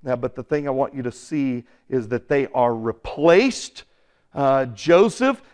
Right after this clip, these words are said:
uh, had two sons. You remember he had a double portion. So Joseph is added back in. The other son is there, but then the tribe of Levi as well. All right. But the thing I want you to see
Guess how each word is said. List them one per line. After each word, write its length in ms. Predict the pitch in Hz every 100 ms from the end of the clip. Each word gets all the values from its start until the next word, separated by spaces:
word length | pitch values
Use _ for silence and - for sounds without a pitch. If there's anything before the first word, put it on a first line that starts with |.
| _
uh, 160 | - 135
had 360 | 151 170 -
two 300 | - 226 254
sons. 580 | 247 - 220 240 285 202
You 80 | 214
remember 320 | 214 233 247
he 80 | 202
had 220 | 220 233
a 140 | 214 - - 135
double 320 | 127 220 233
portion. 520 | 196 190 247 262 247 214
So 200 | 214 - - 123
Joseph 600 | 113 214 262 214 247 220
is 140 | 160
added 340 | - 220 233 185
back 240 | 214 208
in. 160 | 240 233
The 140 | 190
other 320 | 170 233 247
son 440 | 226 - 247 247 247
is 180 | 220 156
there, 380 | 208 233 262 - _ -
but 160 | 156
then 160 | 190 196
the 80 | 175
tribe 420 | - 170 175 165
of 120 | 147
Levi 760 | 143 165 196 185 135 123 123 120
as 140 | 123
well. 420 | 127 135 117 - _ _ _ _ _ _
All 100 | 139
right. 220 | 127 101 _ _ _ _ _ _
But 140 | 113
the 60 | -
thing 240 | - 135 131
I 20 |
want 240 | 127 127
you 60 | 127
to 80 | 113
see 520 | - 147 135 117